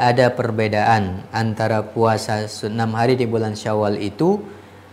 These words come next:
antara yang melaksanakannya mutatabi'ah, berurutan seperti itu tanpa jeda sehari pun, au mutafariqah, atau bagi mereka yang terpisah-pisah, dibikin jeda terlebih dahulu. Fi awwali syahri,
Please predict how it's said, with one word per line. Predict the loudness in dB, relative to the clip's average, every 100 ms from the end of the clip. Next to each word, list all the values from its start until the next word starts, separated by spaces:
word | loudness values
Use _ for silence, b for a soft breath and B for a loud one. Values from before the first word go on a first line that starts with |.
| -4
antara | -2 2 4
yang | 4 4 2
melaksanakannya | 2 0 -2 -4 -4 -4
mutatabi'ah, | -4 -2 0 6 6 6 4 0 -2
berurutan | -2 -2 0 0 2 2 2
seperti | -2 -4 -4 -2 -2 -2
itu |
tanpa | -2 -2 -2 -2 -4
jeda | -2 -2 0 0 0 -4
sehari | -4 -2 0 -2
pun, | 0 2 0 B B B
au | 6 6
mutafariqah, | 6 2 4 4 4 0 -2 -2
atau | -2 0
bagi | 0 0 -2
mereka | -2 -2
yang | -4 -4
terpisah-pisah, | -6 -6 -4 -4 -6 -6 -4
dibikin | -4 -2 -2 0
jeda | 4 6 6
terlebih | 4 -2 -2
dahulu. | -2 -2 -2 -4 -8 -14 B B B B 0
Fi |
awwali | 6 8 8 8 6
syahri, | 2 4 6 6 4 2